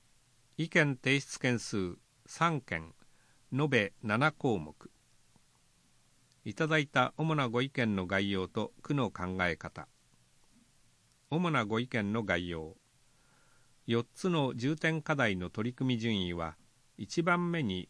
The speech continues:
健康づくりの向上、二番目に特定健康診査、特定保健指導実施率の向上、三番目に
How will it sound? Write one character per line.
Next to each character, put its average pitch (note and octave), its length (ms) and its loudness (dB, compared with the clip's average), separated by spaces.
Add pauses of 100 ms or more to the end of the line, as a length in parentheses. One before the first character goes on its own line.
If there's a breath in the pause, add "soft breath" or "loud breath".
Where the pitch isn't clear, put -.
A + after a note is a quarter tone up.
健 B2+ 160 -4
康 D3+ 420 0
づ C#3+ 60 -4
く A#2 140 -4
り F#2+ 100 -2
の A2+ 140 -4
向 F#2+ 280 -2
上、 E2 360 -8 (600 soft breath)
二 G#2+ 120 2
番 E3+ 260 2
目 D#3+ 120 0
に G2 240 -2 (120)
特 - 240 -8
定 E3 280 0
健 C#3+ 280 -4
康 C3 240 -2
診 G2 200 -2
査、 - 320 -8 (180)
特 - 260 -6
定 D#3 300 2
保 C3 240 -6
健 D#3 220 0
指 D3 280 -2
導 D3 160 2
実 B2+ 180 -4
施 - 260 -2
率 A#2 240 -2
の F2 100 -2
向 F#2 300 -2
上、 D#2+ 360 -6 (800)
三 E3 300 0
番 F3 240 2
目 D#3 120 2
に G2 240 -2